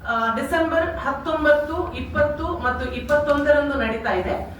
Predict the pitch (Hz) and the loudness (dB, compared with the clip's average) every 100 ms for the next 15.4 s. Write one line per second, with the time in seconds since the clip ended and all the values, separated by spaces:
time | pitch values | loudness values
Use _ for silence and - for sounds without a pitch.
0 | - - 285 370 349 339 339 - 233 - | -12 -6 0 2 4 4 4 0 -2 -2
1 | 294 294 302 302 277 269 285 285 - - | -2 0 -2 0 -2 0 2 0 -2 -4
2 | 269 269 254 254 285 185 196 240 339 370 | -4 0 2 2 2 0 0 2 6 6
3 | - 220 190 - - - - 254 285 359 | 4 0 0 -2 -8 -12 0 2 2 2
4 | 311 294 294 302 269 269 269 226 233 294 | 0 0 2 0 2 0 0 -4 -4 -4
5 | 302 294 220 220 262 262 262 247 240 240 | 0 0 0 -4 -4 -2 0 2 2 2
6 | 214 220 214 214 208 190 190 170 156 160 | 0 0 0 0 0 -2 -2 -2 -4 -6
7 | - - - - - - - - 247 311 | -10 -12 -14 -16 -16 -16 -16 -6 -2 2
8 | 339 339 339 277 269 - 359 359 370 311 | 4 4 2 0 -4 2 2 4 2 2
9 | 302 311 269 277 277 277 262 254 247 233 | 0 -2 -2 0 0 0 0 0 0 0
10 | 349 - - 262 294 311 302 277 254 269 | -2 4 4 4 2 2 2 0 0 0
11 | - - - - 269 269 285 294 - 220 | 0 -4 -10 -10 -4 -2 2 2 2 2
12 | 226 233 330 349 294 269 285 262 254 254 | 4 4 2 -2 -2 -2 -2 -4 -4 -4
13 | 277 254 214 240 240 262 220 226 226 320 | -2 -2 0 2 2 0 -4 -4 -4 -4
14 | 277 254 247 240 226 214 226 220 196 220 | -2 -2 -2 -2 -2 -2 -2 0 0 -2
15 | 226 190 - | 0 0 0